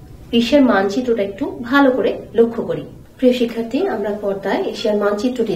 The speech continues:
দেখতে পাচ্ছি। তোমরা তো মানচিত্র দেখতে জানো, তাই না? মানচিত্র দেখার নিয়ম আমি তবু বলে দিচ্ছি। আমরা সবাই জানি মানচিত্রের উপরের অংশ হচ্ছে উত্তর দিক, নিচের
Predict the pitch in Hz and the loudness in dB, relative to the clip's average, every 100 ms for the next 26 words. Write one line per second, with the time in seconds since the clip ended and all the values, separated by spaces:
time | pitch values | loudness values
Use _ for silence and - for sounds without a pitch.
0 | 165 160 160 160 - 156 151 - 277 277 | -4 -4 -6 -8 -8 -6 -6 0 2 4
1 | 277 254 240 262 254 254 208 - - 190 | 4 4 4 2 2 0 0 -2 0 0
2 | 156 175 196 381 294 202 196 196 - 202 | -2 -4 -2 0 0 0 -2 -4 -2 -2
3 | 196 190 - - - - - 180 180 202 | -2 -6 -12 -16 -20 -18 -6 -4 -4 -4
4 | 220 208 233 - - - 196 202 220 208 | -2 2 2 0 -8 -10 -4 -2 -2 -4
5 | 208 196 190 196 - 453 - - 180 170 | -2 0 0 -2 0 0 0 -6 -6 -6
6 | - 202 262 254 202 233 381 233 175 175 | -4 0 2 2 0 0 0 -2 -2 -4
7 | 190 - 262 - - 240 302 269 170 160 | -6 0 0 0 -8 -2 2 4 2 -2
8 | 180 190 - 254 - - 214 185 214 370 | -8 -10 -10 -10 -10 -10 -6 -4 -2 -4
9 | - - - - - 208 208 226 | -4 -12 -20 -20 -10 -6 0 2